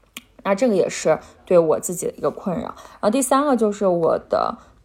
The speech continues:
就我会，嗯，怎么说呢？就处在一种自我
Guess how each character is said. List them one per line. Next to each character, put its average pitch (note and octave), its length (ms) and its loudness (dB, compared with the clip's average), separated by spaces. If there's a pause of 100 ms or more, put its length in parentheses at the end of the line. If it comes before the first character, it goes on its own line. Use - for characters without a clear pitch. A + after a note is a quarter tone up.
(180)
就 G#3+ 160 2
我 D#3+ 240 2
会， G3 640 0 (480)
嗯， F3 340 -4
怎 F3 140 -4
么 E3 100 -4
说 G#3 240 0
呢？ A3+ 240 0 (640)
就 C#4 120 0
处 G#3+ 360 2
在 C4 240 6
一 C4 100 6
种 F#3 180 0
自 - 200 -2
我 D3+ 420 2